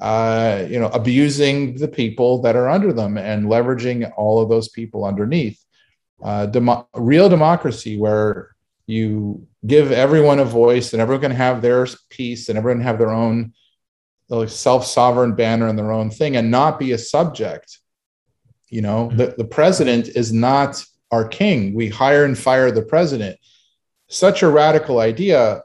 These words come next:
Speaker 1: but it's also fragile.
Speaker 2: Mm-hmm.
Speaker 1: Um, so I think what's interesting is, like,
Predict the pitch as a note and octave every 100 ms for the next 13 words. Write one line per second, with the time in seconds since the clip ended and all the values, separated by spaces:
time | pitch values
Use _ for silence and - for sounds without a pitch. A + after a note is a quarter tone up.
0 | _ B2 A#2 D3+ D3+ D3+ B2 - C3 C3
1 | A2 G2+ - _ _ _ _ _ _ C3
2 | A2 G#2+ G#2 G2+ G#2 - C3 E3+ D#3+ D3+
3 | D#3 D#3+ D3+ - B2+ A#2+ A2 A#2+ A2 -